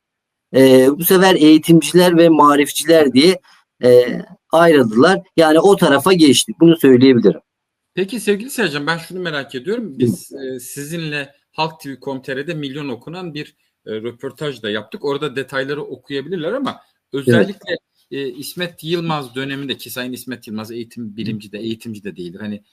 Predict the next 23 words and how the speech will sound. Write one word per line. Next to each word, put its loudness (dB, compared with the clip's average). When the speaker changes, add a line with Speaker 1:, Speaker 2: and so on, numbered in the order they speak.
Speaker 2:
Sayın -10
Yusuf -10
Speaker 1:
Hı -14
hı. -14
Speaker 2:
Tekin -12
beraber -6
çalışmıştı. -18
O -12
dönem -10
müsteşarıydı. -12
Ha, -10
Tekin -12
yine -8
o -14
dönem -8
beş -6
yıl -8
müsteşarlık -10
yaptığı -10
için -12
konuya -8
daha -4
hakim. -10